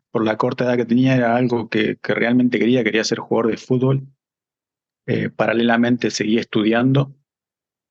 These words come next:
pero tenía un objetivo muy claro. Eh, y bueno, eh, el consejo que le daría a los chicos ahora que, es que sin sacrificio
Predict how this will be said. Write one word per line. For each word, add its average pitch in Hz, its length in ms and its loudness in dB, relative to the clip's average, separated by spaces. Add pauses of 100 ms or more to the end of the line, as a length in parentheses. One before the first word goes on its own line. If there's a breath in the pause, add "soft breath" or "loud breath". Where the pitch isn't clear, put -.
(600)
pero 113 200 -2
tenía 123 200 0
un 131 80 4
objetivo 123 600 0
muy 127 360 0
claro. 110 460 0 (240)
Eh, 110 460 -6 (640)
y 113 100 -2
bueno, 113 360 -2
eh, 113 360 -4 (1000)
el - 120 -2
consejo 127 400 -2
que 110 80 0
le 107 60 0
daría 117 180 0
a 117 40 -2
los 107 100 -4
chicos 131 300 -2
ahora 113 300 0
que, 110 260 -4
es 104 180 -6
que 107 120 -4
sin 135 240 0
sacrificio 127 920 0